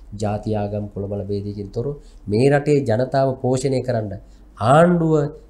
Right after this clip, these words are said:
ජනතාව පෝෂණය කරන්නේ නැත්නම්, කන්න දෙන්නේ නැත්නම් අපි ඔක්කොම එකතු වෙලා ජනතාව නඩත්තු කරමු. ඒ සඳහා මාධ්‍ය ආයතන සියලු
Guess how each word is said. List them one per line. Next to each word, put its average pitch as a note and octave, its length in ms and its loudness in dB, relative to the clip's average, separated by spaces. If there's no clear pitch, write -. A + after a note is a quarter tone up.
ජනතාව C#3 600 4
පෝෂණය C3 460 0
කරන්නේ B2 340 0
නැත්නම්, B2+ 420 0
කන්න A2+ 220 -4
දෙන්නේ A#2+ 300 0
නැත්නම් B2 360 -2
අපි - 200 -6
ඔක්කොම B2+ 300 0
එකතු A#2 220 -6
වෙලා A2+ 200 -4
ජනතාව A2 380 -2
නඩත්තු G#2 380 -8
කරමු. F#2 260 -14
ඒ C3+ 140 2
සඳහා B2 360 -4
මාධ්‍ය G#2+ 420 -4
ආයතන G#2+ 420 -2
සියලු E3 340 2